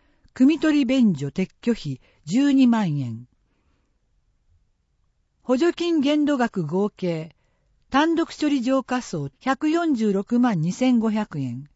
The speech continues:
汲み取り便所百四十三万二千五百円。なお、補助金は工事代金を全額補助するものではなく、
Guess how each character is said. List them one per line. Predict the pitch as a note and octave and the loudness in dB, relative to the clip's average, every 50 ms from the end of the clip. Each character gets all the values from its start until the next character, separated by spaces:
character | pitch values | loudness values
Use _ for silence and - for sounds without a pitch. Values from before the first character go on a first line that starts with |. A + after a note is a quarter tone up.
| _ _ _ _ _ _ _ _ _ _ _ _ _ _ _ _ | _ _ _ _ _ _ _ _ _ _ _ _ _ _ _ _
汲 | - - A#3+ | 2 4 4
み | C4+ D#4 A#3+ | 4 4 4
取 | D#4 D4 C#4 C4+ | 2 2 2 4
り | |
便 | A3+ A#3 A#3 G#3 F3 D3+ | 4 4 4 4 2 0
所 | C3 C#3 A2+ - _ _ _ _ _ _ _ _ _ _ _ _ | -2 -6 -10 -12 _ _ _ _ _ _ _ _ _ _ _ _
百 | - A#3+ C4 - D4 D4 | -4 -4 -4 0 0 0
四 | D#4 E4 D#4+ D4+ | 2 2 2 2
十 | B3 G3 G3 F#3 | 2 2 0 -2
三 | F3+ - A3+ A3 A3 A3+ A3+ | -2 -2 0 0 2 2 2
万 | A3+ G#3 E3+ D3 | 0 0 -2 -2
二 | D#3 F3 F#3 | -4 -4 -2
千 | - B3 C#4 C#4 B3 A3+ | 0 2 4 4 4 4
五 | G#3+ G#3+ | 2 0
百 | G3 G#3+ G#3+ - - D#3+ | -2 -4 -4 -6 -6 -8
円。 | C3+ A#2+ A2+ B2 C#3 _ _ _ _ _ _ _ _ _ _ _ _ _ _ _ _ _ _ _ _ _ _ _ _ _ _ _ _ - | -8 -8 -10 -14 -20 _ _ _ _ _ _ _ _ _ _ _ _ _ _ _ _ _ _ _ _ _ _ _ _ _ _ _ _ -4
な | G#3+ B3 C#4 C4+ F#3+ | 0 2 2 2 0
お、 | D3 E3 | -2 -6
補 | - - A#3 A#3 | -6 -2 0 0
助 | A#3 D#4 D4+ | 2 0 -2
金 | - - D4 C#4+ C#4 C4 | 0 2 4 4 4 4
は | B3+ B3 A#3 A3 _ _ _ _ _ - | 4 2 0 -4 _ _ _ _ _ -6
工 | - C#4+ D#4+ E4+ | -2 2 2 2
事 | C4+ D4 | 0 0
代 | B3+ D#4+ D#4+ D#4+ C#4+ | -2 0 0 0 -2
金 | - - A#3 G3+ F3+ E3 D#3 | -2 -2 -2 0 0 0 -2
を | D3+ | -2
全 | D3+ D3+ A3+ C#4 D4+ | 0 2 2 4 4
額 | D4 D4+ D#4 - - A#3+ | 2 2 0 -2 -4 -4
補 | B3 D4+ | -2 -2
助 | A#3+ C4+ B3+ | -2 -2 -2
す | - - A3+ | -2 -2 0
る | A3 A#3 | 2 4
も | G#3+ G#3+ A3 | 4 4 4
の | A#3+ A#3 | 2 2
で | G3+ F#3 E3 | 0 -2 -2
は | D#3 C#3+ | -2 -4
な | D3 D#3+ F#3 | -4 -4 -6
く、 | - - D3 C#3 | -8 -10 -12 -12